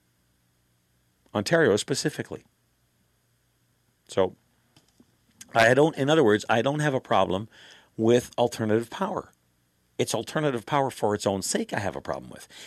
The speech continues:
It's alternative power that doesn't work or causes all kinds of problems, like the in-, ever-increasing rising cost of,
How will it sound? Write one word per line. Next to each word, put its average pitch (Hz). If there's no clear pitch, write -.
It's 139
alternative 127
power 160
that 117
doesn't 117
work -
or 120
causes 131
all 165
kinds 156
of 120
problems, -
like 107
the 117
in-, 120
ever-increasing 127
rising 110
cost 98
of, -